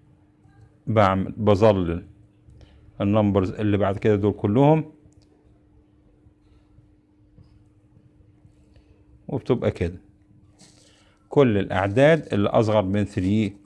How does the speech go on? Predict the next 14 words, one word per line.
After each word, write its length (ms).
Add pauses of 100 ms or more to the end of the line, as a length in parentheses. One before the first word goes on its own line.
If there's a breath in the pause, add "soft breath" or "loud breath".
(140)
اللي 240
هم 200
إيه؟ 360 (120)
تبع 240
Z. 180 (680 soft breath)
طيب 160
solution 480
set 300
in 260
N، 300 (880)
ده 340 (600)
in 120
Z. 80 (2750)
طب 120